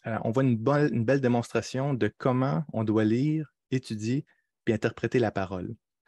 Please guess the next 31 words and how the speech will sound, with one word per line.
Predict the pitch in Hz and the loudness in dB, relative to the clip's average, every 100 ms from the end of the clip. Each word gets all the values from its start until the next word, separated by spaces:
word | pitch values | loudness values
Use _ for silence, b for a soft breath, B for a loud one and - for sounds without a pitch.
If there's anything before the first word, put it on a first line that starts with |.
| b b - | b b -8
Euh, | 92 - - - 214 - _ _ _ | -6 -6 -6 -10 -14 -20 _ _ _
l'exégèse | 117 110 110 123 139 | -4 0 0 2 0
de | 120 | -2
ces | 101 110 | -2 0
versets | 107 - 135 | 0 0 0
nous | 131 | 0
permet | - 104 123 | 0 -2 -2
de | - | -2
comprendre | 113 101 - 127 139 131 - | -4 -4 -4 -4 -4 -6 -4
comment | 139 143 | -2 0
Paul | 123 - 143 | 0 0 0
et | 113 | 0
Barnabas | 104 107 101 120 147 - - _ _ _ _ - | 0 -2 -2 -2 -4 -8 -20 _ _ _ _ -2
ont | 110 | 0
agi | 113 113 160 | 2 0 0
face | 156 - | -2 0
à | |
un | 113 | -2
différend, | 113 131 - 107 110 170 - _ B B B - | -2 -4 -2 0 0 -4 -6 _ B B B -8
euh, | 101 101 98 92 - - | -4 -2 -2 -4 -6 -10
où | |
il | 127 | -2
y | 123 | 0
avait | 113 | 2
des | 117 | 2
frères | 113 - 139 156 143 107 92 _ - | 0 0 0 2 0 -4 -12 _ -20
venus | - 110 120 | -6 -2 -2
de | 110 | -2
Judée | 110 117 147 | -4 -2 -2
qui | - | -4
disaient | 104 104 120 131 | -10 -2 0 0